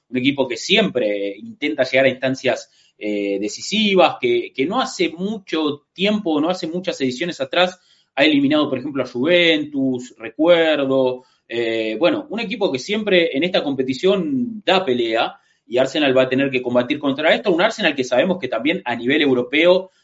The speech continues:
eh, y con Arteta mismo, eh, tampoco es que, es que, que tiene, tiene, tiene gra-, grandes pergaminos, ¿no? Grandes antecedentes, ¿no? Un equipo que,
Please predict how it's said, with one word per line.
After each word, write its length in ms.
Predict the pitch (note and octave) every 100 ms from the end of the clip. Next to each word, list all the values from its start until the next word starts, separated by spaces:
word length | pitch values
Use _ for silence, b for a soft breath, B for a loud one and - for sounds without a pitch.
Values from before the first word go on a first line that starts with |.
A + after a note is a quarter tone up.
| b
eh, 360 | A2 A2 G#2 G2+
y 80 | A#2
con 160 | B2+ B2+
Arteta 340 | A#2+ F3 D3+
mismo, 520 | C#3 F#3 F#3 F#3+ F#3+ _ _ -
eh, 300 | A#2+ A2+ G#2+
tampoco 440 | A#2+ B2 C#3 G3
es 60 | G3 E3+
que, 560 | C3 A#2 A2+ G#2+ G#2
es 160 | A#2+ A#2
que, 800 | - A2 G#2 G2 F#2+ F2+ F2+ - _ _ _ -
que 120 | G#2+
tiene, 480 | C3 C#3+ C3 A#2+ G2+
tiene, 320 | C3 C3+ B2
tiene 240 | B2+ C#3+ C3
gra-, 200 | C#3+ B2
grandes 480 | C#3+ D3+ D#3 C#3 B2+
pergaminos, 640 | B2+ A2 B2+ G#3+ C#3+ A2
¿no? 180 | D3 D#3
Grandes 320 | B2+ C#3+ B2
antecedentes, 640 | A2+ - C#3+ G3 D#3 A#2+ A2
¿no? 140 | C#3
Un 80 | B2
equipo 280 | C3 C#3+ A2+
que, 280 | A2 G2